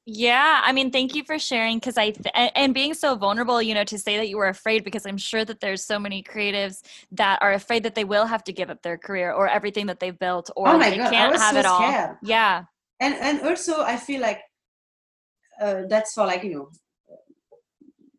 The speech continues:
Speaker 2: future mo-, mothers. I think, like, it's the same with everything, like, with art that we talked about. It's like, don't listen to everyone. It's, we are all very different, and everyone do what they want.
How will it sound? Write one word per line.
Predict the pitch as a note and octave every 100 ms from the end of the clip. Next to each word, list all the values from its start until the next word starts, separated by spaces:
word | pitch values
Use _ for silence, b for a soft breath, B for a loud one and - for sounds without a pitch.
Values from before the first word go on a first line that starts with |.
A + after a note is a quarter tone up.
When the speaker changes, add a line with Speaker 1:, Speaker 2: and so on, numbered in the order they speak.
| _
Speaker 2:
future | - - G#3+ A3+ G3
mo-, | F#3+ F3+
mothers. | F3+ F3+ F#3+ A3+ C4 D#4+ D#4+ b b b b -
I | A3
think, | C4+ C4+
like, | A3 G3 - _
it's | - A#3 -
the | B3+
same | C4+ C4
with | B3+ A3
everything, | A#3+ C4+ C4 G#3+ F3+
like, | F3+ -
with | G3+ F3+ -
art | F#3+ G#3 - _ - -
that | F#3+
we | F#3+
talked | G3 G#3+ G#3
about. | F#3 G3 G3
It's | G#3 G#3
like, | F#3+ -
don't | A3+ C#4
listen | C4 - A#3 A3+
to | A3+ F#3+
everyone. | G3+ G#3 F3 D3+ D#3+
It's, | F#3 - -
we | G3+
are | G3 G3
all | A#3 G3+
very | F#3+ A3
different, | G3+ G3 - E3 E3+ F#3+
and | F3+ F3 E3+
everyone | F#3+ G#3 G3+ G3 G3 _ _ - - -
do | G3
what | F#3+ E3+
they | F3+
want. | D#3+ D3+ G#3